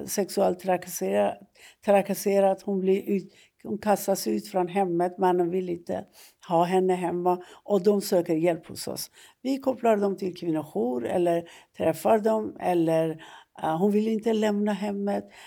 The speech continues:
Vi försöker att lugna ner henne. Eh, vi kan inte tvinga någon att du måste lämna honom eller lämna ditt hem. Det gör vi inte, utan, eh, om hon vill,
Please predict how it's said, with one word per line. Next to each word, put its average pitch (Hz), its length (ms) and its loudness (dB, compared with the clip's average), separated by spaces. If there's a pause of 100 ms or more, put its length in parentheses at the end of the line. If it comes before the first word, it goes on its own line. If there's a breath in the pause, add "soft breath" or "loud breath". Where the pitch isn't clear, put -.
(160 loud breath)
Vi 202 200 2
försöker 196 500 0
att 190 100 0
lugna 185 300 2
ner 226 540 2 (380 loud breath)
henne. 202 400 4 (720 soft breath)
Eh, 170 400 2
vi 190 140 -2
kan 208 200 4
inte 185 200 2
tvinga 214 400 6
någon 196 220 6
att 175 220 2
du 185 100 -4
måste 185 380 0
lämna 180 280 2
honom 165 380 -2
eller 160 180 -4
lämna 175 380 -4 (320 loud breath)
ditt 185 200 -4
hem. 190 300 4 (380 soft breath)
Det 202 140 2
gör 196 180 8
vi 175 120 0
inte, 165 300 -2
utan, 175 420 -2 (920)
eh, 170 260 -4 (300)
om 220 200 0
hon 214 220 2
vill, 226 380 0